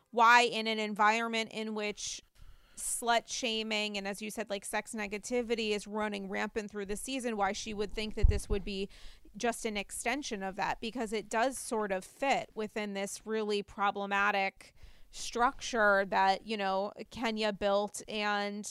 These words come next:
Toya and Marlo have upheld, you know?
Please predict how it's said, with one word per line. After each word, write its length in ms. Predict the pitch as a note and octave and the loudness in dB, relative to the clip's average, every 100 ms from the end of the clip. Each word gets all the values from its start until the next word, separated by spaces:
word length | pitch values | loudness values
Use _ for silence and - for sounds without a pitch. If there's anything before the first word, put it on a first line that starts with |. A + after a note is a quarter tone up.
| - _ | -14 _
Toya 720 | - A#3 G#3 G#3 G3+ G#3 G3+ - | -6 -2 2 4 6 6 4 0
and 560 | G#3+ G#3 G#3 G#3 G#3 - - | -4 -2 -4 -6 -8 -12 -10
Marlo 880 | G#3+ G3 G3+ A3 G3+ G3 G3 G3+ A3+ | -2 0 2 2 2 4 4 2 0
have 320 | G#3+ G3+ G3+ | 0 0 0
upheld, 840 | - - - A#3 C#4+ - G#3+ - - | -2 -4 2 4 4 2 -4 -8 -12
you 140 | B3 A3+ | -6 -2
know? 380 | G3 G3 A3+ | 0 0 -4